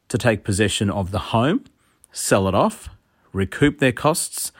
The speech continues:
and then impose whatever debt is left over for you to pay. Now, this is called a shortfall.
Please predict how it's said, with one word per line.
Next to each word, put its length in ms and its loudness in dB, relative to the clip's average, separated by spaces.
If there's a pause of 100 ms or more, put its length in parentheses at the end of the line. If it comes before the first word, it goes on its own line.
(240)
and 100 2
then 80 4
impose 460 2
whatever 240 4
debt 220 2
is 140 -2
left 240 0
over 200 -2
for 140 -6
you 100 -4
to 60 -4
pay. 280 -10 (1400)
Now, 100 4
this 160 4
is 120 -2
called 340 4
a 120 -6
shortfall. 600 -2